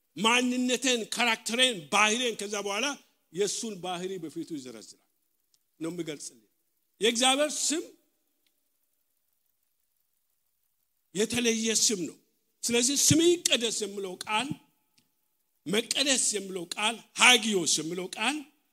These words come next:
የተለየ ማለት ነው። እግዚአብሔር አባታችን ነው። ግን የተለየ ነው። ቅዱስ ነው። ከኃጢአት ጋራ የማይነካካ ነው።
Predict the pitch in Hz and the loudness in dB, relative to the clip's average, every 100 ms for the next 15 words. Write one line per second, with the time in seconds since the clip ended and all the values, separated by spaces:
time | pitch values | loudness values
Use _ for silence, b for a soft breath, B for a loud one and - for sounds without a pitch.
0 | _ 175 220 220 240 233 226 240 240 170 | _ -4 4 4 4 0 -2 -4 -4 -6
1 | 131 113 - - _ _ _ _ _ _ | -8 -12 -16 -20 _ _ _ _ _ _
2 | _ _ _ _ _ _ _ _ _ _ | _ _ _ _ _ _ _ _ _ _
3 | 233 247 277 294 302 262 240 214 254 254 | 0 4 4 4 2 2 2 4 4 4
4 | 254 - - 247 170 - _ _ _ _ | 0 2 0 2 -4 -10 _ _ _ _
5 | _ _ _ 175 320 330 190 254 - 254 | _ _ _ 2 4 4 0 0 2 0
6 | 240 247 233 151 - _ _ _ _ _ | 0 0 -2 -2 -14 _ _ _ _ _
7 | _ _ _ _ _ _ _ _ _ - | _ _ _ _ _ _ _ _ _ 0
8 | 247 208 185 294 285 - 202 120 _ _ | 0 2 2 4 4 0 -4 -10 _ _
9 | _ _ _ _ _ _ _ _ _ _ | _ _ _ _ _ _ _ _ _ _
10 | _ _ _ 220 220 226 226 302 294 254 | _ _ _ 2 4 4 2 0 0 -2
11 | 240 247 285 311 - _ _ 175 233 233 | -2 0 -2 -2 -12 _ _ 0 2 4
12 | 247 247 240 240 240 233 214 247 240 160 | 6 4 4 2 2 -2 -4 -2 -4 -4